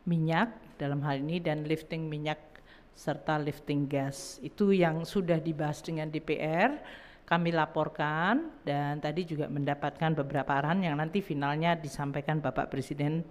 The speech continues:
pada enam belas Agustus. Kedua, untuk postur A P B N dua ribu dua puluh lima juga kami sudah laporkan kepada Presiden dan Presiden terpilih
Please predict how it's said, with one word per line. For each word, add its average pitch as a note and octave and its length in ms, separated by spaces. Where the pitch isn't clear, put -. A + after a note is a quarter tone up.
pada C#3+ 480
enam C3+ 160
belas C3+ 240
Agustus. C3+ 720
Kedua, F3+ 560
untuk F#3+ 240
postur F3+ 400
A E3+ 160
P E3+ 160
B D#3+ 160
N E3+ 160
dua D#3+ 240
ribu D#3+ 240
dua D#3+ 220
puluh E3 260
lima D#3+ 480
juga D#3 380
kami D#3+ 340
sudah D#3+ 320
laporkan D3+ 720
kepada D3+ 320
Presiden D#3 640
dan D#3 160
Presiden D3 480
terpilih D3+ 640